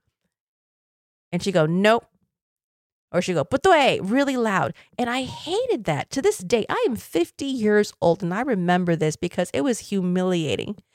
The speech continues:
There was no warmth in her voice. There was almost this joy I felt in her voice to tell me that I was wrong. And if you're not Mandarin speaking, what happened was the word for bird is "niao," and I said "xiao niao," which means little bird, and she said "no,"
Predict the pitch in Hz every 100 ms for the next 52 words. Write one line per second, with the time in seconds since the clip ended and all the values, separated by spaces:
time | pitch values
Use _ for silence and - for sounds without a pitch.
0 | - - 302 269 165 180 190 220 233 185
1 | 185 202 190 190 190 185 180 180 - -
2 | - 233 226 311 392 - 180 - 151 185
3 | 208 190 - - - 170 - 165 - 190
4 | 202 175 180 180 - - 240 240 196 -
5 | 202 208 202 175 175 175 160 175 170 131
6 | 160 _ _ _ _ _ _ _ _ _
7 | _ _ _ _ - - - 202 208 -
8 | 208 220 254 262 240 - _ - 208 214
9 | 226 233 - 240 - 240 247 _ - 185
10 | 233 240 220 196 175 165 - 190 214 247
11 | - 185 165 202 190 170 165 156 165 160
12 | 120 139 190 190 214 185 - - 180 208
13 | 226 131 147 - 175 160 190 220 170 104
14 | 80 - 170 - 196 202 175 165 165 160
15 | 107